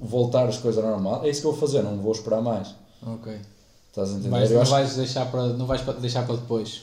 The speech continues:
Speaker 1: Exatamente.
Speaker 2: Uhum.
Speaker 1: Então, o que é que eu gostava de ter feito que não posso fazer agora? Então, é um determinado número de coisas.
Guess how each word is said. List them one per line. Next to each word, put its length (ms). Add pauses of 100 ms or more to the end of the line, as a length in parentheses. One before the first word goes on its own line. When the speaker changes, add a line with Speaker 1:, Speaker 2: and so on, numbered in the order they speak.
(140)
Speaker 1:
Exatamente. 600
Speaker 2:
Uhum. 220 (200)
Speaker 1:
Então, 240
o 60
que 100
é 40
que 80
eu 60
gostava 300
de 40
ter 100
feito 300
que 80
não 80
posso 200
fazer 220
agora? 300 (840)
Então, 440
é 200
um 60
determinado 380
número 240
de 60
coisas. 460